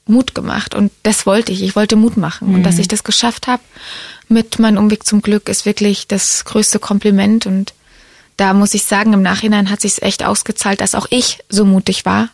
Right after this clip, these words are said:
Speaker 1: meine Geschichte öffentlich zu machen. Und ja, war eine sehr interessante Reise, die ich machen durfte.
Speaker 2: Mhm. Jetzt muss ich dich mal fragen, als Bruder, Sebastian, ihr beide steht euch ja sehr nah und du hast deine Schwester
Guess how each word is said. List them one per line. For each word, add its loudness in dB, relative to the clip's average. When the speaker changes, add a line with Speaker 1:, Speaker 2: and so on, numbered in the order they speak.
Speaker 1:
meine 2
Geschichte -2
öffentlich -4
zu -8
machen. -2
Und -2
ja, -6
war 0
eine 2
sehr 0
interessante -2
Reise, 0
die -4
ich -4
machen -2
durfte. -8
Speaker 2:
Mhm. 4
Jetzt -8
muss 6
ich 4
dich 2
mal 6
fragen, 4
als 0
Bruder, 4
Sebastian, 2
ihr 2
beide 4
steht 2
euch 2
ja 4
sehr 4
nah 6
und 4
du 4
hast 0
deine 6
Schwester 2